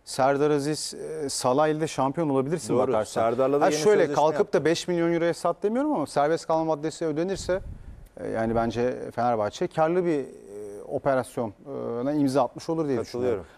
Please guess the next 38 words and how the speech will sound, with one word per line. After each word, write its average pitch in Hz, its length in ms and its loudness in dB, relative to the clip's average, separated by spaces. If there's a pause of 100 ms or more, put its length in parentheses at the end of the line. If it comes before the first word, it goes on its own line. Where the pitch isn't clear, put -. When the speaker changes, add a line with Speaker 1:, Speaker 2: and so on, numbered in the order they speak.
(120)
Speaker 1:
Artı 147 380 2
Kim 196 240 -6
evet 185 240 2
çok - 260 -4
iyi 185 100 0
bir 175 40 6
oyuncu 202 300 2
ama 160 180 0 (340)
her 165 200 4
maçta 190 340 -2
bir 160 100 -2
iki 160 180 -6
tane 170 280 2
böyle 165 220 2
bir, 175 260 2 (680)
e, 139 40 -10 (320)
tırnak 156 340 2
içinde 160 240 -2
bombası 143 440 2
oluyor 165 280 4
yani. 107 340 0 (420)
E, 123 200 0
kusursuz 151 560 -2
bir 156 40 4
oyuncu 139 260 4
da 190 120 4
değil 214 180 2
ama 208 200 0
tabii 160 260 -2
ligimizin 156 440 0
bence 147 240 2
Marka 151 380 4
ile 113 120 0
birlikte 113 240 -6
en 143 80 0
iyi 135 100 0
iki - 140 -14
stoperi. 101 380 -10